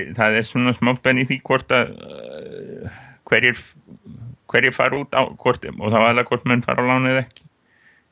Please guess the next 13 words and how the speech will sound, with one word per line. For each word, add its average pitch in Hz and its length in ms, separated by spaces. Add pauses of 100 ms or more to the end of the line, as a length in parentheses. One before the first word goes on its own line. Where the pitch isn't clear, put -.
(120)
Ég - 160
talaði 101 300
um 104 80
að 113 80
Janus, 117 260
að 110 80
ég 110 80
vilji 117 240
bara 113 220 (260)
fá 113 140
að 113 160
fara, 120 260
punktur. - 560